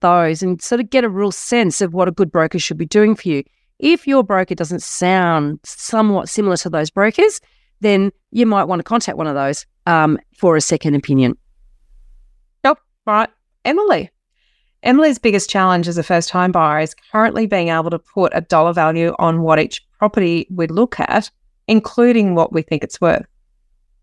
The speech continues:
Speaker 2: I think that's pricing the property. I might, I might have not articulated that as well as she did.
Speaker 1: <laughs>
Speaker 2: She did.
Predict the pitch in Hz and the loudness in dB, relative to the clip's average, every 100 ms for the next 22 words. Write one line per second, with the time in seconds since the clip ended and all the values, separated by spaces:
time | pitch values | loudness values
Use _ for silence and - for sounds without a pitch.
0 | _ _ - 185 190 120 - 156 156 151 | _ _ -6 0 0 0 0 0 0 -4
1 | 147 - 143 147 - _ _ _ _ - | -4 -4 -2 -4 -8 _ _ _ _ -6
2 | 151 156 - 151 - _ 175 160 151 - | 0 0 0 -4 -6 _ -2 0 0 -4
3 | - 165 151 _ _ - 160 - 165 156 | -4 -2 -2 _ _ -4 -2 -2 -2 0
4 | 151 151 156 156 - 160 160 - 170 - | 0 0 -2 -2 -4 -4 -4 -6 -8 -6
5 | - 196 - 214 - 202 190 | -2 -2 -2 -4 -4 -6 -6